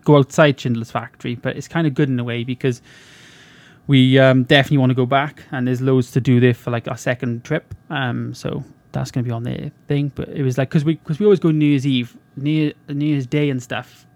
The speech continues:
It's all, we always lose a day because it's a bank holiday or public holiday, so everything tends to be shut. Um, so we have to, like, work it out that way. But we did Auschwitz, which was one of the most moving experiences I've had in my life. Um,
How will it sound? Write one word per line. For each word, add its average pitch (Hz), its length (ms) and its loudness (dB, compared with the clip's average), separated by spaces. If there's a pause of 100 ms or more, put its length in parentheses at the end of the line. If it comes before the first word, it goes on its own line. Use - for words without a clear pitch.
It's 135 100 -14
all, 156 100 -2
we 160 180 0
always 156 160 0
lose 160 180 2
a 151 40 2
day 123 260 -4
because 127 220 -8
it's 123 100 -6
a - 20 -8
bank 123 200 -4
holiday 139 380 -6
or 123 120 -6
public 131 260 -6
holiday, 139 420 -6 (280)
so - 140 -6
everything 131 260 -4
tends 127 220 -12
to - 60 -20
be 123 80 -16
shut. 135 340 -6 (400)
Um, 117 440 -8 (640)
so 131 240 0
we 123 220 -4
have 131 160 0
to, - 80 -10
like, 117 140 -10
work 117 200 -8
it 120 60 -8
out - 120 -8
that - 120 -14
way. 82 220 -14 (500)
But 151 80 -2
we 160 80 4
did 185 100 6
Auschwitz, 180 520 -2 (200)
which 135 240 -8
was 127 200 -4
one 131 160 -2
of 123 140 -4
the 127 340 -2 (520)
most 123 160 -6
moving 135 360 2
experiences 127 480 -2
I've 117 80 -4
had 127 100 -4
in 123 60 -4
my 120 80 0
life. 123 380 -4 (200)
Um, 120 640 -6